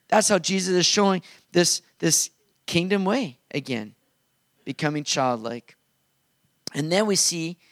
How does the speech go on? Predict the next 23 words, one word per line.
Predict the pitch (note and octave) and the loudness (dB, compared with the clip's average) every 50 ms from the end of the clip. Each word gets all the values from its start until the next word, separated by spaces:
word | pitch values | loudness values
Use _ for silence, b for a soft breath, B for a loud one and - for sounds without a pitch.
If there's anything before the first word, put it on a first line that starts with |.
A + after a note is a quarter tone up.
| b b b b b b b b | b b b b b b b b
lastly, | - E3 F3 F3+ - - D#3 | 2 4 4 2 0 -4 -8
the | D3 C#3+ - - - | -8 -8 -10 -6 0
Olivet | - E3+ E3+ F3+ F#3 F3+ D#3 E3+ D3+ - | 2 4 4 4 4 2 0 -2 -2 -2
Discourse | - - D#3 - - - - B2 A2+ - - - | -2 -2 0 0 0 0 0 0 0 0 0 -2
now. | C3 A#2+ A2+ A2 G2+ F2 - _ | -2 -2 -2 -2 -4 -6 -10 _
Turn | - F#3+ F#3 F3+ | 0 0 2 2
to | E3 - _ _ _ | 0 -2 _ _ _
chapter | - - F#3+ C#3 - C3+ A#2+ | 0 2 4 4 4 2 -4
twenty-four. | - - - - C#3 C3+ C3 B2+ - - - G2+ F#2+ G2 - - _ _ _ _ _ _ _ _ _ _ _ _ _ _ _ _ _ _ _ _ _ _ _ _ - | -6 -6 -4 -4 -2 -2 -4 -4 -8 -8 -6 -6 -4 -6 -6 -10 _ _ _ _ _ _ _ _ _ _ _ _ _ _ _ _ _ _ _ _ _ _ _ _ -4
Jesus | - D#3+ F3 E3+ E3 D#3 D3+ | -2 0 2 2 0 -2 -4
begins | - D3 D3 D#3 D#3 - | -4 -4 -4 -2 -2 -2
to | - B2 | -4 -4
break | A2 - D#3 D3+ D3+ D3 - | -2 2 2 2 2 2 0
down | D#3+ D3 C#3+ D3 D3+ | -2 -2 0 0 -2
for | D3 - C#3 C#3 | -4 -6 -6 -6
his | C#3 | -6
disciples | - - C3 - - D3+ C#3 - - A#2 A2 A2+ A#2+ - - | -6 -10 -8 -4 0 0 0 0 -2 -6 -8 -8 -8 -10 -14
the | - | -12
things | - - D3+ C#3+ C#3+ C3 | -8 -6 -4 -4 -4 -6
that | C3 A2+ | -4 -2
they | C3+ C3 | -2 -2
can | C3 - C#3 B2 A#2 | -2 -2 -6 -8 -6
be | B2+ C3 C3+ C#3 C#3 | -4 -4 -4 -4 -6